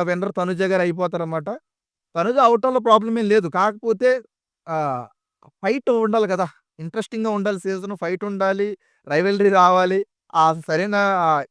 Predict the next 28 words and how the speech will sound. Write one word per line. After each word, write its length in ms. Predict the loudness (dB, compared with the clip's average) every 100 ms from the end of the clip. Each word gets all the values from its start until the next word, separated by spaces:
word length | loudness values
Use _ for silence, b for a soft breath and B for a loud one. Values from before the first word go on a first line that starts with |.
| _ -8
ఆహ్, 260 | -2 0 -2
విన్నర్ 280 | -4 -6 -4
కంటెస్టెంట్ 520 | -4 -4 -4 -6 0
లేకపోతే 300 | 0 0 -2
విన్నర్ 280 | -2 -2 0
క్వాలిటీస్ 360 | 0 0 -2
ఉన్న 120 | -4 -6
కంటెస్టెంట్ 420 | -6 -6 -6 -8
ఏం 80 | -6
కనపడతలే 500 | -6 -4 -4 -4 -6
ఇప్పుడు 220 | -8 -4
దాకా. 280 | -2 0 -2 -4 _ _ _ _ 0
ఆ 120 | 6 6
రైవల్రీలు 540 | 6 4 2 2 0 2
జరగట్లేదు. 680 | 2 2 -2 0 0 0 -4 -2
ఆ 100 | -2 -2
కంటెస్టెంట్స్ 560 | -4 -4 -8 -8 -12 -8 -8 -10 _
చూద్దాం 320 | -8 -4 -4 -4
రేపు 220 | -6 -6
నెక్స్ట్ 240 | -8 -8 -10
వీక్ 240 | -10 -2 0 0 -6 _ _ -16
ఫిజికల్ 260 | -8 -4
టాస్క్‌లు 280 | 0 -2 -2
అవి 80 | -4
పెడతారంటున్నారు. 580 | -4 -2 -4 -4 -6 -2
దాన్ని 200 | -2 -2
బట్టి 220 | -6 -4
ఏమైనా 280 | -2 0 -2